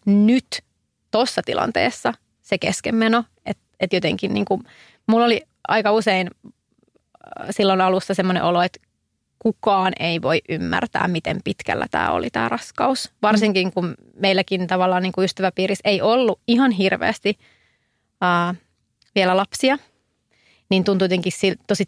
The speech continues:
tärkeältä niinku painottaa sitä, että tää ei ollut tavallinen keskenmeno, vaikka nykyään mä kuitenkin koen tosi tärkeänä, että niitä ei arvoteta liikaa sen perusteella, että kuinka pitkällä raskaus on ollut, kun se on mennyt kesken.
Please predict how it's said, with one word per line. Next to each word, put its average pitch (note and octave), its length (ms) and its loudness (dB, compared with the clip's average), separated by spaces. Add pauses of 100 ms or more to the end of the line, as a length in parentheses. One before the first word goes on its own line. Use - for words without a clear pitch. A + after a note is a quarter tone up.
tärkeältä F#3+ 500 -2
niinku F3+ 260 -6
painottaa F#3 560 -2
sitä, - 260 -2
että - 200 -6
tää G3 180 2
ei F#3 140 2
ollut F3 200 -2 (180)
tavallinen G#3 640 2
keskenmeno, A3 640 2
vaikka F#3 300 0
nykyään G3 380 2
mä F3+ 140 -2 (160)
kuitenkin F3+ 600 0
koen F3 240 2
tosi F3+ 220 0
tärkeänä, G3 520 -2
että F#3+ 140 -6
niitä F3+ 220 -6
ei F#3 300 -4
arvoteta F3+ 640 -2 (100)
liikaa F#3+ 580 0
sen F3+ 220 0
perusteella, G3 400 -2
että - 120 -8
kuinka F#3+ 260 0 (100)
pitkällä G3 560 -2 (220)
raskaus F#3+ 380 -2
on F#3 100 -4
ollut, G3 340 2
kun G3 80 -6
se F#3 100 -4
on F3+ 80 -4
mennyt F3+ 280 -4
kesken. - 540 -2